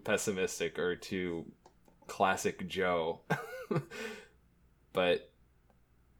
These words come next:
life is, uh, it's gonna end someday, and in, uh, one sense, if you wanna look at it one way,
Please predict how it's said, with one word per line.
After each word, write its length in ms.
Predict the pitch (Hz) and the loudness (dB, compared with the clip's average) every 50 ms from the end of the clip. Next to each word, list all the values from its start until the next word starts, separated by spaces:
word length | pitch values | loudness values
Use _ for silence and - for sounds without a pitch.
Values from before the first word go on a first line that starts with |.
| _ _ - - | _ _ -8 0
life 340 | 98 98 101 101 98 - | 4 6 6 6 4 2
is, 500 | 85 - 104 101 101 98 95 - - - | 0 2 4 4 4 2 -2 -6 -8 -4
uh, 720 | - 95 95 95 95 95 95 95 92 90 90 90 90 87 76 - - _ _ _ _ _ _ _ _ _ - | 0 2 2 4 4 4 4 2 2 4 2 2 2 0 -4 -8 -12 _ _ _ _ _ _ _ _ _ -10
it's 220 | - - 101 - - | -8 -8 -6 -4 0
gonna 180 | 110 107 113 117 | 2 2 2 2
end 280 | - 110 107 107 104 - | 2 2 2 2 0 0
someday, 680 | - 107 101 95 92 92 90 90 95 101 110 117 117 - - _ _ - | 0 -2 -2 0 0 0 2 2 2 0 0 -2 -4 -14 -20 _ _ -6
and 680 | 95 98 95 95 95 95 92 90 90 90 90 92 92 - - - _ _ _ _ _ - | -4 -2 -2 -2 -2 -2 -4 -4 -4 -6 -8 -6 -6 -6 -6 -8 _ _ _ _ _ -6
in, 340 | 104 101 101 101 98 90 - - | -4 -4 -2 -2 -4 -6 -6 -6
uh, 60 | - - - 110 - | -8 -8 -8 -8 -6
one 340 | 95 101 107 110 110 107 98 | -2 0 2 4 4 2 2
sense, 560 | - - - 110 110 104 98 90 - - - | 0 -2 -2 0 0 0 -2 -4 -6 -6 -8
if 120 | 82 - 92 | -8 -8 -6
you 80 | 92 | -2
wanna 220 | 92 101 104 98 87 | 2 2 2 2 4
look 220 | 92 98 98 - | 4 2 4 4
at 140 | 104 95 92 | 2 4 4
it 200 | 87 80 - - | 2 -2 -2 -8
one 380 | 92 90 92 95 92 87 85 | -4 -2 -2 -2 -2 -2 -4
way, 560 | 87 95 107 104 101 98 95 92 90 87 101 | -2 2 4 4 6 6 4 2 0 -4 -6